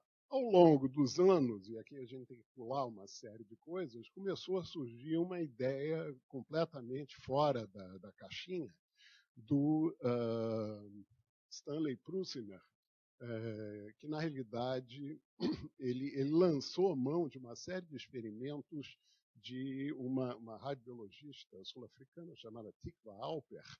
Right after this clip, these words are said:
que tinha demonstrado que o agente é, transmissor das crepe era extremamente resistente a tudo que destruía ácidos nucleicos. Todas as manobras possíveis para destruir ácidos nucleicos não eram capazes de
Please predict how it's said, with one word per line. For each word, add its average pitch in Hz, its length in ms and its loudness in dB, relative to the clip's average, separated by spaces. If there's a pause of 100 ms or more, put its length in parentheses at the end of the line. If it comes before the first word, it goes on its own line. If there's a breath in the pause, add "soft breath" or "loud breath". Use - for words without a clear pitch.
(400 soft breath)
que 151 260 -10
tinha 175 300 -8
demonstrado 147 760 -4
que 165 180 -10
o 139 120 4
agente 120 880 -2 (400)
é, 107 340 -8
transmissor 151 880 -2
das 104 280 -12
crepe 151 440 -8
era 135 120 -6
extremamente 147 800 -6
resistente 139 680 -10
a 127 80 -10 (140)
tudo 202 380 -12
que 180 160 -18
destruía 139 720 -8 (340)
ácidos 127 440 -10
nucleicos. - 800 -20
Todas 156 260 -14
as 135 120 -8
manobras 120 540 -8
possíveis 113 540 -16
para 107 140 -18
destruir 107 420 -14
ácidos - 340 -16
nucleicos 160 480 -14
não 180 180 -10
eram 160 140 -6
capazes 131 720 -8 (100)
de 120 240 -12